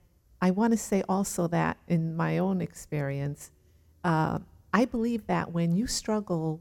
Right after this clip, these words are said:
with, um, a natural God-given desire that is perverted, like the desire for love, which is the root of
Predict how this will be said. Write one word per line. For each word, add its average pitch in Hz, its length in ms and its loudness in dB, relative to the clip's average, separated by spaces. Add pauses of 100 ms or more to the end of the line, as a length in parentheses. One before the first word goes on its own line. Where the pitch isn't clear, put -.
with, 160 300 0 (380)
um, 147 360 -4 (120)
a 160 60 -2
natural 175 760 -2
God-given 170 640 -4
desire 143 720 -4 (380)
that 165 200 2
is 170 220 -2
perverted, 160 920 -2 (320)
like 151 300 -2 (180)
the 170 100 -2
desire 160 600 -4
for 160 260 -12
love, 143 440 -6 (100)
which 156 240 -8
is 160 140 -8
the 151 120 -8
root 175 320 0
of 151 80 -14